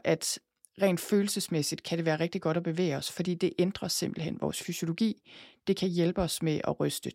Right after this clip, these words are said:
tunge følelser af, og ligesom, ja, få mere jordforbindelse og få tankerne på plads.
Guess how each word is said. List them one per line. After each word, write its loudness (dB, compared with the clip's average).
tunge 2
følelser 0
af, 4
og 2
ligesom, 2
ja, 8
få 4
mere 8
jordforbindelse 2
og -10
få -2
tankerne 0
på -8
plads. -2